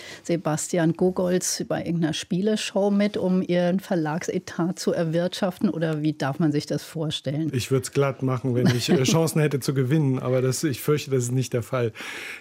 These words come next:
Speaker 2: Nein, es ist teuer. Also ich, das kann man ja ruhig sagen. Ein Programm, äh, von fünf Büchern auf die Beine zu stellen, kostet eine Viertelmillion Euro. Das müssen Sie finanzieren und in, insofern ist das Wirtschaftliche auch sehr, sehr wichtig.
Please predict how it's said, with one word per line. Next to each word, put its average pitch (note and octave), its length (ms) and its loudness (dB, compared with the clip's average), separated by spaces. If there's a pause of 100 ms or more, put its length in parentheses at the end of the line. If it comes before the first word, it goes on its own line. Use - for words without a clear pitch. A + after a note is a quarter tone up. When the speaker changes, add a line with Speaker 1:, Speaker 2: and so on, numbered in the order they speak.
Speaker 2:
Nein, F3 300 4
es C#3+ 140 0
ist - 260 -4
teuer. C#3+ 640 -4
Also B2 360 0
ich, B2+ 260 -10 (220)
das C3 160 -2
kann F#3 140 -2
man F#3+ 80 0
ja E3+ 80 0
ruhig D3 220 -2
sagen. F3 340 -4
Ein B2 160 0
Programm, C3 840 -2
äh, A#2+ 180 0
von B2 220 -2
fünf D3+ 260 -2
Büchern D#3 340 -4
auf B2 120 -4
die C3 80 -2
Beine D3 320 -2
zu - 120 -10
stellen, A#2 320 -4
kostet B2+ 300 -6
eine A#2+ 120 -4
Viertelmillion B2 680 -6
Euro. G2 480 -10 (560)
Das C3 220 -2
müssen B2+ 260 0
Sie G#2+ 140 -4
finanzieren A#2+ 920 -2
und C3 400 -2
in, B2 220 0
insofern C#3 500 0
ist B2+ 140 -6
das A2 180 -4
Wirtschaftliche C3 720 -2
auch B2 200 -6
sehr, A#2+ 180 -6
sehr G#2+ 220 -4
wichtig. B2+ 440 -8